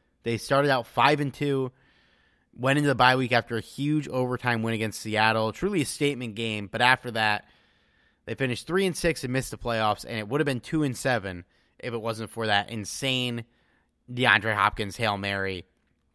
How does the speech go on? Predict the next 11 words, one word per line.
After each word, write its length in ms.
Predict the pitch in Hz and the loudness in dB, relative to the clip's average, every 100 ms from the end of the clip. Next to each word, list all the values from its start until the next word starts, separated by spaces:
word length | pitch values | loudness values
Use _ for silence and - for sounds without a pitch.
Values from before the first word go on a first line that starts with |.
| _ _ _ - _ - | _ _ _ -20 _ -6
uh, 300 | 104 101 95 | -2 0 -2
to 140 | - | -4
beat 220 | 98 113 95 | -4 -4 0
Buffalo. 460 | 110 - 82 76 _ _ _ _ _ _ _ _ _ _ _ _ _ _ _ _ | -4 -4 -18 -20 _ _ _ _ _ _ _ _ _ _ _ _ _ _ _ _
So, 520 | - 190 175 156 143 - _ _ _ _ _ _ _ _ _ _ _ _ - - | -2 4 4 4 -2 -10 _ _ _ _ _ _ _ _ _ _ _ _ -20 -2
what 180 | 156 | 4
do 80 | 202 | 6
they 140 | 208 196 | 6 4
do? 180 | 214 | 2
They, 220 | 220 139 123 | 0 -2 -2
they, 400 | 127 127 120 | 0 0 -2